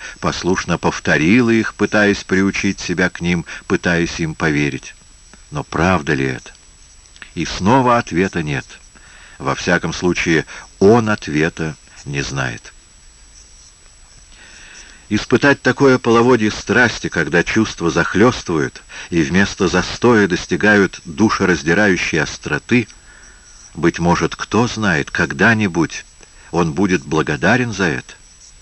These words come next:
Когда-нибудь над этой пустыней, быть может, откроется плодородная земля,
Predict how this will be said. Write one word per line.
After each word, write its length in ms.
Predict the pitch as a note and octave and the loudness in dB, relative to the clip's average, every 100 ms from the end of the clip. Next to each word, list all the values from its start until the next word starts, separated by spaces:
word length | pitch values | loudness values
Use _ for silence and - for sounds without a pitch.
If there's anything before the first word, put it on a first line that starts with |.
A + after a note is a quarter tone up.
| - - | -20 -12
Когда-нибудь 680 | - D#3+ - A#2 A#2+ G#2 G2+ - - | -6 -4 2 2 4 2 0 -2 -6
над 200 | F#2 E2 | -2 2
этой 260 | A2 - G2+ | 2 2 -2
пустыней, 720 | G2 - - A#2+ A2+ F2 - - - | -2 -6 0 2 2 0 -6 -16 -2
быть 200 | E2+ - | -2 0
может, 260 | F#2+ E2+ | 0 0
откроется 720 | F2+ - - G#2+ G2+ - - F2 | -2 -2 0 2 2 0 -4 -6
плодородная 800 | - D#2+ E2 F#2 G#2+ E2 D#2+ C2+ | -4 0 2 4 2 0 -2 -2
земля, 520 | C#2+ C2+ D2+ A2 | -4 -2 0 0